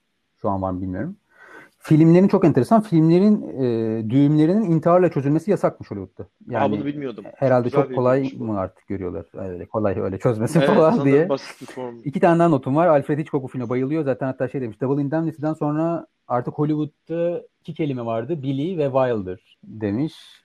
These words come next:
Speaker 1: Ve en sonunda trajik Billy Wilder'ın bu filmin hiç Oscar alamaması. Daha doğrusu filmin hiç Oscar alamaması.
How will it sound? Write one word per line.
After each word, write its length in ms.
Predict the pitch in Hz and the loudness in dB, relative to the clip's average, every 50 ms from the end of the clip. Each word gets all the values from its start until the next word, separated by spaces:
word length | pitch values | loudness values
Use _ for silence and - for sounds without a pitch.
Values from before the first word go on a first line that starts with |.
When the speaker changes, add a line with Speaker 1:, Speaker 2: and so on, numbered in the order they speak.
| _ _ _ _ _ _ _ _ - | _ _ _ _ _ _ _ _ 2
Speaker 1:
Ve 340 | 143 151 156 160 160 151 - - 120 120 113 | 4 6 8 8 6 6 4 -2 -10 -14 -10
en 160 | 139 131 123 | -8 -8 -8
sonunda 300 | 110 - 120 110 110 120 | -8 -8 -6 -6 -6 -6
trajik 360 | - 117 110 98 110 113 _ | -8 -8 -10 -10 -10 -14 _
Billy 120 | - 113 117 | -10 -6 -4
Wilder'ın 720 | 107 113 110 110 110 101 104 107 104 110 117 113 117 - - _ _ _ _ _ _ _ _ _ _ _ | -2 0 0 0 -2 -4 -6 -6 -6 -4 -4 -6 -8 -10 -12 _ _ _ _ _ _ _ _ _ _ _
bu 160 | - 117 117 | -8 -8 -6
filmin 260 | - 117 107 107 110 | -4 -2 -2 -2 -2
hiç 120 | 127 - 120 | -2 -2 -4
Oscar 240 | 107 - - 113 | -6 -4 -4 -4
alamaması. 320 | 104 101 101 92 90 - - | -2 -2 -2 -4 -4 0 0
Daha 80 | 127 | 0
doğrusu 140 | 117 104 - | 0 0 -2
filmin 200 | - 135 143 156 | -2 0 2 2
hiç 120 | 135 - 113 | 2 0 -2
Oscar 220 | 98 - - 104 | -6 -4 -2 -2
alamaması. 520 | 95 95 92 92 95 92 - - 170 170 | -2 -2 -2 -4 -6 -8 -8 -6 -6 -6